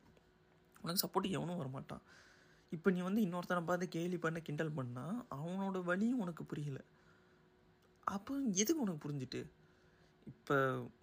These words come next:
உ-, உங்களோட, உங்களை மென்டாலிட்டி மாத்திக்கோங்கடா. இது வந்து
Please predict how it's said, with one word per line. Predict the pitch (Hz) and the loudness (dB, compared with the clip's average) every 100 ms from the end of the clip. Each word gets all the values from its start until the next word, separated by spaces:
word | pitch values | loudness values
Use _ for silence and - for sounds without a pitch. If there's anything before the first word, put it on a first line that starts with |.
| - - | -20 -8
உ-, | 127 117 - - | -8 -8 -12 -6
உங்களோட, | 139 135 131 131 131 131 135 156 123 127 123 - - - | -4 -2 -2 0 0 0 -2 -4 -6 -6 -10 -14 -20 -12
உங்களை | - 131 135 | -6 0 0
மென்டாலிட்டி | 131 127 139 147 175 165 156 - 160 175 190 202 - - - - 139 | 0 0 0 6 6 8 4 4 4 4 2 -4 -10 -20 -20 -10 6
மாத்திக்கோங்கடா. | 135 147 156 139 127 127 160 - _ - 135 | 8 8 4 -2 -2 -4 -6 -12 _ -14 -10
இது | 131 120 - 131 127 | -10 -12 -8 -4 -4
வந்து | 120 127 131 147 160 | -6 -6 -2 -2 -2